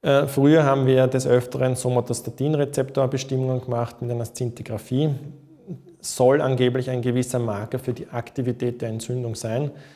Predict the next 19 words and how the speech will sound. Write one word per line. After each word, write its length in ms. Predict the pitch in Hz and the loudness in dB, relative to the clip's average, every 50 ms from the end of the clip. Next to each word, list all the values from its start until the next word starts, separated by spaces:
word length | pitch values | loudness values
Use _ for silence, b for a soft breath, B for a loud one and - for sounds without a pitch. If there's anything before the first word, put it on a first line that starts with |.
| B B B B | B B B B
führen 260 | - 127 131 135 127 | 2 2 4 4 4
wir 80 | 120 120 | 2 2
nicht 300 | 123 139 139 139 - - | 0 0 -2 -4 -2 -4
mehr 80 | 135 | -4
durch. 320 | 135 - 135 131 135 127 - - - - B B B B B B B B B | -2 0 2 4 4 2 2 -4 -14 -16 B B B B B B B B B
Strahlenbelastung 1000 | - - - - 107 104 110 120 123 123 123 120 117 113 113 113 - - 123 117 | -20 -16 -10 -6 -4 -2 -2 0 0 2 2 4 4 2 2 0 -2 -6 -4 -4
und 120 | 117 113 107 | -4 -2 -2
dergleichen, 640 | 117 107 - 113 110 107 107 - - 113 107 107 - - | -4 -4 -2 -2 -2 -2 -2 -4 -6 -6 -6 -6 -8 -8
äh, 260 | 165 117 117 117 123 135 - - - - _ _ _ _ 208 | -6 -4 -4 -4 -4 -6 -10 -18 -20 -20 _ _ _ _ -4
rechtfertigen 680 | 127 113 120 117 - - - 123 117 - 120 113 113 117 | 0 0 0 0 -2 -2 -2 -2 -2 -2 -4 -4 -2 0
nicht, 440 | 123 131 143 143 - - - - - b b b b b b b b b b _ _ - | 0 2 0 0 -2 -4 -10 -14 -20 b b b b b b b b b b _ _ -12
äh, 320 | - 110 110 110 110 110 113 104 107 113 156 185 160 135 _ _ | -8 -8 -6 -6 -6 -6 -6 -8 -10 -10 -12 -12 -14 -14 _ _
den 180 | - 117 110 110 | -10 -8 -8 -6
diagnostischen 680 | 104 113 107 110 - 110 107 104 - - 107 - 107 107 | -2 -4 -4 -2 -2 -2 -2 -2 -4 -6 -8 -6 -6 -6
Vorteil, 380 | - - 107 104 - 110 107 | -2 0 0 0 0 -2 -4
den 160 | 98 104 104 | -4 -6 -8
Sie 100 | 98 101 | -8 -8
dadurch 300 | 95 107 110 - - - | -8 -10 -10 -12 -14 -14
haben. 220 | - 101 110 117 | -14 -14 -12 -14